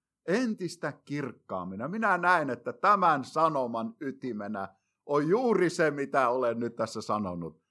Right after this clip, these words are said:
Tämän sanoman suuren taistelun teeman ytimenä on kirkkaana nuo sanat. Jumala on rakkaus.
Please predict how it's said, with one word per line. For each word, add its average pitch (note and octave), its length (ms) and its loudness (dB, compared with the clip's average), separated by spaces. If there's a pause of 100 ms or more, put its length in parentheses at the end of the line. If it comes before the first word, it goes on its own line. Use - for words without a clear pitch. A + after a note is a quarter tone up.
Tämän D#3+ 280 6
sanoman G3 600 10
suuren G3 540 4
taistelun D3+ 840 2 (260)
teeman F3 640 4
ytimenä D#3 680 2 (100)
on C#3+ 380 0
kirkkaana E3 800 2
nuo B2+ 240 -2
sanat. A2+ 520 -6 (180)
Jumala C#3+ 760 2
on D#3+ 520 4
rakkaus. A2+ 1080 6